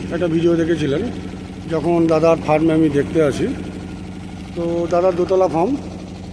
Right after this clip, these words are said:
দেখুন হলুদ, উপর থেকে নিচে পর্যন্ত তিরপলটা দেওয়া আছে। উপরে কুলিং প্যাডকে আমরা কেটে তিন ফুট করে বসিয়েছি, যেটা ছ ফুট চও-, লম্বা থাকে, তিন ফুট করে বসিয়েছি।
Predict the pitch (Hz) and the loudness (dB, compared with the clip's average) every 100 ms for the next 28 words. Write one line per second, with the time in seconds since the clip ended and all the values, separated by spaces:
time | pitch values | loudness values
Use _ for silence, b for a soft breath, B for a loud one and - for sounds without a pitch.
0 | - - - - - - 143 160 185 233 | -14 -14 -14 -14 -14 -10 -6 -4 -4 -4
1 | 160 170 196 - - - 208 208 196 214 | -2 -2 -2 -4 -12 -10 -6 -4 -2 0
2 | 214 202 214 208 214 202 196 202 190 196 | 2 2 2 4 2 2 2 2 2 2
3 | 185 175 170 147 170 294 - - - - | 4 6 4 2 -2 -4 -8 -12 -12 -14
4 | - - 220 190 240 254 196 202 226 214 | -12 -8 -6 -2 0 0 -2 -2 0 0
5 | 226 190 226 214 214 185 196 220 185 233 | -2 0 0 0 0 0 2 2 0 -2
6 | 208 220 202 226 196 139 135 92 92 - | 0 -4 0 2 2 0 -4 -6 -10 -12
7 | - - - 175 190 185 185 180 220 208 | -12 -12 -10 -4 -4 -2 -2 0 -2 -4
8 | 185 165 170 156 170 185 127 123 202 202 | -2 0 2 0 2 0 0 -2 -2 -2
9 | 208 180 190 185 175 143 139 131 | -2 0 -2 0 0 0 -2 -4